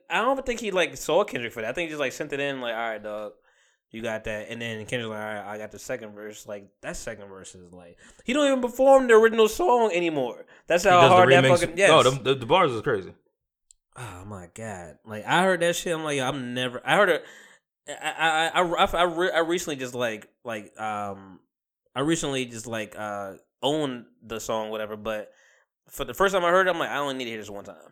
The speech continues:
Speaker 1: <laughs>
Speaker 2: What song?
Speaker 1: That, the Kendrick Lamar, uh,
Speaker 2: Oh.
Speaker 1: like, "A Bitch Don't Kill My Vibe" remix. I'm like, "I didn't hear this one time, and I got it." <laughs>
Speaker 2: I, I
Speaker 1: I heard it. I was like, "Mm, heard it.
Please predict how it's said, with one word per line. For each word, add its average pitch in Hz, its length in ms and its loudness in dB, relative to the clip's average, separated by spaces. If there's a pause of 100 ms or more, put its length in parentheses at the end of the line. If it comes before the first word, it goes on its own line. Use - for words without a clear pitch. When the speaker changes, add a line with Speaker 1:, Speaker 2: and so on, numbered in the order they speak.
(120)
Speaker 1:
<laughs> 214 120 -8 (580)
Speaker 2:
What 101 120 -8
song? 95 100 -12 (400)
Speaker 1:
That, 135 380 2
the 123 180 0
Kendrick 131 260 -6
Lamar, 131 380 0
uh, 113 140 0
Speaker 2:
Oh. 107 420 2
Speaker 1:
like, 113 140 -6
"A 107 60 -6
Bitch 117 100 -10
Don't 117 140 -8
Kill 117 100 -8
My 113 80 -8
Vibe" 131 220 -2 (100)
remix. 110 140 -12
I'm 117 60 -12
like, 117 100 -2
"I 156 60 2
didn't 165 120 -4
hear 139 120 -2
this 113 100 -8
one 135 180 -4
time, 123 300 -4
and 113 100 -10
I 113 80 -6
got 101 260 -12
it." - 360 -8
<laughs> - 80 -20
Speaker 2:
I, 127 220 8
I 139 460 8
Speaker 1:
I 160 120 8
heard 208 220 10
it. - 60 8
I 185 60 8
was 175 80 6
like, 156 160 4
"Mm, 208 320 -6
heard 165 200 2
it. 170 200 -4